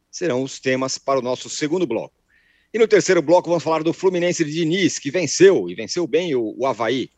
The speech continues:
Voltou a subir na tabela. E vamos falar também da Série B. Cruzeiro, Vasco, Bahia e Grêmio. Os gigantes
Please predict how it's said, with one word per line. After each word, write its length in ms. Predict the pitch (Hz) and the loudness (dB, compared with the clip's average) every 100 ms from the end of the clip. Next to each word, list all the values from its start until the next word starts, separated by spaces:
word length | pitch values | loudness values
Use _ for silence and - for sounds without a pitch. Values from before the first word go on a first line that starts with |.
| _ _ _ | _ _ _
Voltou 380 | 113 107 - 170 | -8 -6 0 0
a 40 | |
subir 240 | - 151 160 | 0 -2 -2
na 80 | |
tabela. 440 | 151 135 113 87 73 _ _ _ - | -2 -2 -2 -4 -10 _ _ _ 0
E 80 | |
vamos 160 | 139 175 | 0 2
falar 160 | 208 202 | 2 2
também 180 | 175 226 | 2 0
da 100 | - | 0
Série 280 | 233 247 | 2 2
B. 280 | 151 151 80 _ _ _ | 2 0 0 _ _ _
Cruzeiro, 600 | 220 220 165 185 185 170 | -4 0 4 6 4 0
Vasco, 480 | _ 143 151 - 131 | _ -4 -2 -6 -6
Bahia 460 | 120 135 151 156 - | -2 2 2 2 -2
e 100 | 143 | -8
Grêmio. 420 | 107 143 143 120 | -2 0 0 -2
Os 80 | 131 | -2
gigantes 640 | 139 147 202 196 - - | -2 4 4 4 0 -10